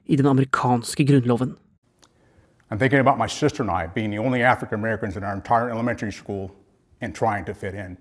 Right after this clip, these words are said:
Speaker 1: "Jeg tenker på søsteren min og meg selv", forteller Brown. "Vi var de eneste svarte på grunnskolen, og vi forsøkte å passe inn der." Intervjuet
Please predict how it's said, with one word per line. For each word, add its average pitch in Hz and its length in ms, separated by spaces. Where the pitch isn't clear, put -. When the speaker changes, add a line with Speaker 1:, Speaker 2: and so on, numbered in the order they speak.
Speaker 1:
"Jeg 170 100
tenker 156 320
på 151 220
søsteren 143 420
min 175 220
og 147 180
meg 160 160
selv", 156 300
forteller 131 240
Brown. 123 300
"Vi 143 100
var 127 140
de 170 80
eneste 120 560
svarte 165 400
på 156 160
grunnskolen, 147 600
og 165 100
vi 131 80
forsøkte 131 600
å 139 80
passe - 300
inn 127 80
der." 131 160
Intervjuet 170 540